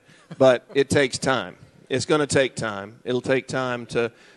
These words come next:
to right this particular ship of state. And, uh, it's fair, fair,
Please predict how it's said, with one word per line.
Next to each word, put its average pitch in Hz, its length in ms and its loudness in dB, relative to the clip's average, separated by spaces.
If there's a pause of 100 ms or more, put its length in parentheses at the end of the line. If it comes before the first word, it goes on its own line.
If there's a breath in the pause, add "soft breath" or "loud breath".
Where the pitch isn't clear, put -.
to 127 200 4
right 131 420 4
this 127 260 0
particular 120 520 -4
ship 131 280 -6
of 123 100 -14
state. 139 380 -2 (560 soft breath)
And, 110 400 -4
uh, 107 340 2
it's - 120 -18
fair, 127 420 0 (100)
fair, 131 400 -2